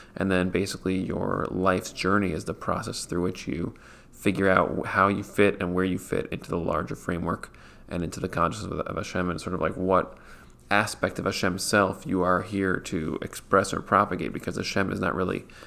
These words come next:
a separate self, a separate consciousness. Hashem is just your deeper self. And so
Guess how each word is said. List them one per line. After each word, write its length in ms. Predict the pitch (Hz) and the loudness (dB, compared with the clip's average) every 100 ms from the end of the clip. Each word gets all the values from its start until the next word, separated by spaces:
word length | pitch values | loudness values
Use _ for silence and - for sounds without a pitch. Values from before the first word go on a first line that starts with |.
| - | -14
a 120 | - 95 | -8 -6
separate 440 | - 131 127 82 | 2 2 2 -2
self, 440 | - 87 80 - | 0 2 2 -4
a 60 | - | -10
separate 360 | - 101 - - | -4 -2 -2 -4
consciousness. 440 | - - - 95 | -4 -6 -6 -8
Hashem 220 | - 95 | -6 -4
is 100 | 90 | -4
just 320 | - - - - - - - | -4 -8 -10 -18 -20 -20 -14
your 140 | - 76 | -8 -6
deeper 420 | - 101 101 90 | -2 -2 0 -2
self. 460 | - 85 71 - - - - - - | -2 -4 -4 -8 -18 -20 -20 -20 -12
And 180 | - 98 | -8 -4
so 540 | - 101 98 98 98 | 2 4 4 2 0